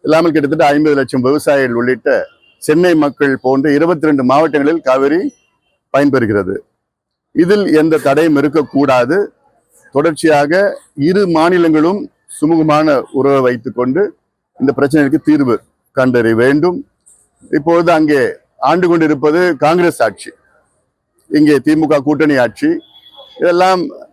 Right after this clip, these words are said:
அது, அந்த அரசியலுக்குள்ள நான் இப்போ போறது நான் விரும்பல. நானு இதற்கு, அதாவது, இன்னும் கொஞ்சம் நாள்ல நான் முறையான முறை, மு-, முறையில நான் வந்து ஒரு பிரஸ் மீட் நான் சந்திச்சு, உங்களெல்லாம் கேள்விகளுக்கெல்லாம் நான் பதில் சொல்ல. இது திருமணத்துக்கு நான் வந்திருக்கிறேன் நானு.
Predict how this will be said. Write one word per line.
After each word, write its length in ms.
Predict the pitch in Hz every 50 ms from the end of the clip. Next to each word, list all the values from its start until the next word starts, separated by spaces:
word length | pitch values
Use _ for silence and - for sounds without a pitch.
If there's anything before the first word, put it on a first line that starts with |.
| - - - - -
அது, 160 | - 170 175 170
அந்த 200 | 165 170 170 175 160 151 156 156
அரசியலுக்குள்ள 480 | 165 180 160 202 175 156 165 170 185
நான் 200 | 165 170 156 151 135
இப்போ 140 | 117 139 131 135 113 92 127
போறது 280 | 147 160 156 156 147
நான் 220 | 139 135 127 120 123
விரும்பல. 320 | 139 147 147 131 120 107 95 92
நானு 180 | 90 95 92 - _ _ _ _ _ _ -
இதற்கு, 360 | 147 160 165 143 135 160 156 143 - - - _ _ _ _ _ _ _ _ _ _ _ _ _ _ _
அதாவது, 300 | - 151 170 180 185 180 175
இன்னும் 260 | 180 196 208 165 170
கொஞ்சம் 280 | 175 160 156 147 139 143
நாள்ல 340 | 151 160 165 165 175 180 165
நான் 220 | 160 151 143 131
முறையான 480 | 131 147 165 180 185 196 202 202 202 185 170
முறை, 160 | 156 147 143 139 139
மு-, 140 | 143 - 139 147 135 131 131 - - - 135 135
முறையில 380 | 151 160 170 175 170 175 214 220 180 165
நான் 160 | 151 143 143
வந்து 180 | 147 165 190 175 156
ஒரு 160 | 135 127 117 110 101 98 87 - - - _ _ _ _ _ -
பிரஸ் 220 | 147 165 - -
மீட் 220 | 185 185 151 143 139
நான் 140 | 131 117 - 131
சந்திச்சு, 280 | 135 135 127 - - 180 170
உங்களெல்லாம் 440 | 147 131 123 123 139 151 143 120 101 - - - - - _ _ _ - - - - - - _ -
கேள்விகளுக்கெல்லாம் 680 | 156 156 160 151 147 139 131 123 113 139 151 160 147 131
நான் 100 | 131 117
பதில் 160 | 120 131 139 123
சொல்ல. 140 | 135 143 160
இது 140 | 156 135 123 113 - _
திருமணத்துக்கு 500 | - 156 185 208 202 202 185 180 170 156
நான் 100 | 151 143
வந்திருக்கிறேன் 440 | 139 139 147 143 131 131 131 123 120 120
நானு. 200 | 117 120 135